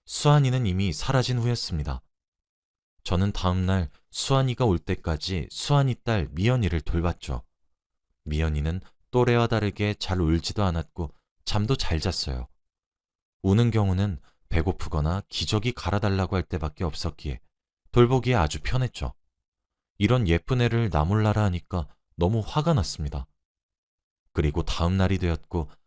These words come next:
해가 지고 밤이 되었어야 수환이가 저희 집에 오더라고요. 그런데 몸에는 담배 냄새가 심각하게 많이 배어 있었습니다.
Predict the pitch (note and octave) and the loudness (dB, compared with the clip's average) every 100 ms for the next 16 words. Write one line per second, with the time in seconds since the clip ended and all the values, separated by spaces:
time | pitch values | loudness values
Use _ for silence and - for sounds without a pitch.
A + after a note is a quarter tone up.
0 | _ - D3 C#3+ C#3 - A2 A#2 - F2 | _ -4 0 2 2 0 2 2 0 0
1 | G2+ G2 F#2 - F2 E2 C#2+ _ _ - | 0 2 0 0 -2 -2 -6 _ _ -4
2 | - D3+ C3 G#2+ G#2+ - F2 E2 D2+ G#2 | 2 4 4 0 0 2 0 0 -2 -2
3 | D2+ G#2 F2 C#2+ C2 A#1+ _ _ _ _ | -2 -2 -2 -4 -6 -8 _ _ _ _
4 | _ _ _ _ _ - A2+ A#2 A#2+ G2+ | _ _ _ _ _ -2 2 4 4 4
5 | F2+ G2+ G2 G#2 D2+ - - - E2 F2+ | 2 2 2 -2 -6 -14 -8 -2 0 0
6 | E2+ D#2+ D#2 E2 F2+ - C3 B2+ B2+ - | 0 -2 -4 -2 -2 0 -2 -2 -4 -4
7 | G2 G#2+ D2+ E2+ A2+ A2 F#2+ F2 E2+ - | -4 -2 0 0 0 0 0 -2 -6 -6
8 | D2 B1+ B1+ | -6 -6 -8